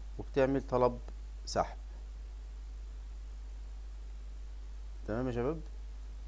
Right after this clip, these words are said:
حد الأدنى عشرين، آه، دوج كوين. بعد كده في ايه تاني؟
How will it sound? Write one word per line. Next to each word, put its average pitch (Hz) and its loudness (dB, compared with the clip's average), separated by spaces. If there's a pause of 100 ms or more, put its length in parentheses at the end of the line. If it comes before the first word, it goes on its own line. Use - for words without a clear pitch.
(760)
حد 123 2
الأدنى 139 2
عشرين، 131 0 (340)
آه، 107 0 (240)
دوج 117 0
كوين. 87 -2 (1300)
بعد 139 6
كده 151 6
في - -4
ايه 139 0
تاني؟ 131 0